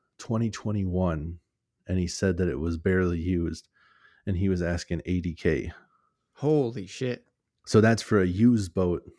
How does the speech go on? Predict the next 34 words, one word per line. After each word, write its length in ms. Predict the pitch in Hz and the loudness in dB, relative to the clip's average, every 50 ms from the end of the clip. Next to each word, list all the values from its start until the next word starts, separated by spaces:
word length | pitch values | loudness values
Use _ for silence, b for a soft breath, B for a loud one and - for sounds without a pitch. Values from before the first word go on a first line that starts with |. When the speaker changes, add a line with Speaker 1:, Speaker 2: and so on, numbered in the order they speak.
| _ _ - | _ _ 0
Speaker 1:
that's 160 | 92 95 92 131 | 2 4 4 4
Speaker 2:
Right. 260 | 131 131 131 - - - b b b b b b b b b b b b b | 4 2 0 -2 -4 -10 b b b b b b b b b b b b b
Speaker 1:
now 200 | 90 92 98 98 117 113 92 90 90 | 0 2 4 4 4 4 2 2 0
Speaker 2:
Right. 80 | 82 82 - _ _ _ | -4 -6 -10 _ _ _
Speaker 1:
three 240 | - 95 104 107 104 | -4 -2 0 0 2
years 340 | 101 98 92 87 87 85 101 | 2 2 2 0 0 0 0
old, 380 | 98 95 92 90 87 82 - - | 2 2 2 0 -2 -4 -6 -4
'cause 240 | - 101 90 82 87 | -2 -2 -2 0 0
right 200 | 92 92 90 - | -2 -2 -2 -2
now 300 | 82 90 92 92 90 87 | -2 -2 0 0 0 -2
I'm 100 | 85 87 | -4 -4
sure 340 | 87 - - 92 90 90 87 | -6 -6 -4 -2 0 0 0
the, 360 | 80 80 87 82 80 82 85 - | 0 -2 -4 -4 -4 -4 -4 -4
I 120 | 87 92 | -2 -2
don't 200 | 90 90 82 82 90 | 0 -2 -2 0 0
know 440 | 92 92 87 90 90 87 85 78 - _ - - | 0 2 2 2 0 0 -2 -6 -12 _ -8 -4
when 160 | 92 90 90 | -2 0 0
they 120 | 92 87 | 0 0
release 420 | 82 80 87 82 85 85 82 - - | 0 0 -2 -2 -2 -4 -6 -8 -6
their 160 | - 80 76 | -6 -6 -8
stuff, 280 | - - - 87 82 - - | -6 -4 -4 -4 -4 -4 -6
but 80 | 82 | -4
I'm 140 | 82 80 80 | -4 -4 -4
sure 240 | - - - 90 87 | -6 -4 -2 -2 0
the 80 | 82 80 | 0 -2
models 380 | 80 80 82 82 82 80 80 80 | -2 -2 -2 -2 -2 -4 -4 -4
they're 120 | 82 80 | -6 -8
selling 380 | 78 - - 87 85 85 82 78 | -8 -6 -6 -6 -4 -4 -6 -6
right 180 | 78 - 82 85 | -8 -8 -8 -8
now 200 | 85 85 82 82 | -8 -6 -6 -6
are, 80 | 82 | -6
like, 220 | 78 76 76 76 - | -6 -8 -8 -10 -10
twenty 280 | - 90 85 82 82 | -8 -6 -6 -6 -8
twenty-four. 680 | - - 82 78 76 76 - - 82 82 82 82 - | -8 -8 -8 -8 -8 -10 -10 -8 -8 -6 -6 -8 -10